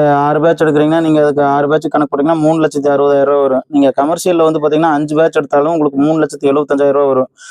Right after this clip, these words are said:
சும்மா ஒரு பத்து, பாஞ்சாயிரம் ரூபாய் டிஃபரெண்ட்ல தான் வரும். சொல்ல போனா, பார்க்க போனா எல்லாமே ஒண்ணுதான்.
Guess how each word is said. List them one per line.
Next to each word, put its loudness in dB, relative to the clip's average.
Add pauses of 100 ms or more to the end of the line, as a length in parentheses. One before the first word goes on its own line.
(120)
சும்மா -2
ஒரு -2
பத்து, -6
பாஞ்சாயிரம் 0
ரூபாய் 0
டிஃபரெண்ட்ல -2
தான் 2
வரும். -2 (960)
சொல்ல -2
போனா, -2
பார்க்க -2
போனா 2
எல்லாமே 2
ஒண்ணுதான். 0